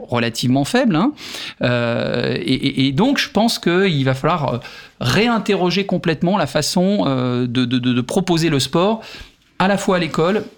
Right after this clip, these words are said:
et à la fois, euh, et à la fois dans les associations. Voilà, je vais laisser peut-être mes,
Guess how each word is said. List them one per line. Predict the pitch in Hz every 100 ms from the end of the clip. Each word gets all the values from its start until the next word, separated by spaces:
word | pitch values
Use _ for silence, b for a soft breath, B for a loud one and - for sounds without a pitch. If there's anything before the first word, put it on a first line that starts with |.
| - -
et | 165 -
à | 151
la | 147
fois, | 135 - 160 165 -
euh, | 127 123 120 117 120 120 120
et | 131
à | 131
la | 127
fois | 151
dans | 143
les | 131 127
associations. | - 127 131 - 113 - -
Voilà, | 113
je | 113
vais | 120
laisser | 120 -
peut-être | 123 131 131
mes, | 123